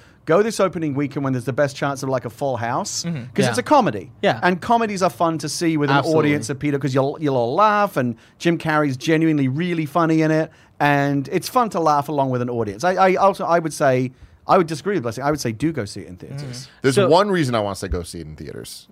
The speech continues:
Speaker 4: and it is the opening moments. When I first saw Detective Pikachu, there was, I'm getting chills right now thinking about it. When we see the Pokeball in the
Speaker 3: Yeah, we
Speaker 4: very
Speaker 3: could tell.
Speaker 4: beginning,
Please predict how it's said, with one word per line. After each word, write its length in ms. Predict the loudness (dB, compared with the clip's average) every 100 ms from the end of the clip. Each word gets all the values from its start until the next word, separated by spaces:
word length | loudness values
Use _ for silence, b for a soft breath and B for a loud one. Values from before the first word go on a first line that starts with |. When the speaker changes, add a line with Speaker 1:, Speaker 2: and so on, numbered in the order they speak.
| -2
Speaker 4:
and 300 | 0 0 -2
it 120 | -4 -2
is 240 | -4 -6
the 200 | -8 -6
opening 360 | -4 -4 -6 -12
moments. 360 | -12 -16 -20 -12 -2
When 120 | 2
I 120 | 2
first 240 | 4 2 4
saw 240 | 6 6
Detective 440 | 2 -2 -2 -2
Pikachu, 540 | -8 -10 -10 -10 -10 -12 b b b b 2
there 160 | 6 6
was, 300 | 6 4 2
I'm 120 | -2
getting 180 | -2 -2
chills 320 | -2 -2 -2
right 160 | -4 -4
now 160 | -6
thinking 320 | -8 -12 -14 -16
about 260 | -14 -14
it. 100 | -16 b b
When 200 | -2 0
we 120 | -2
see 320 | -6 -6 -6
the 80 | -6
Pokeball 560 | -4 -2 0 0 -2 -2
in 60 |
the 60 | -4
Speaker 3:
Yeah, 40 | 2
we 20 |
Speaker 4:
very 160 | 2 2
Speaker 3:
could 100 | 0
tell. 160 | 0
Speaker 4:
beginning, 360 | 2 0 -2 -4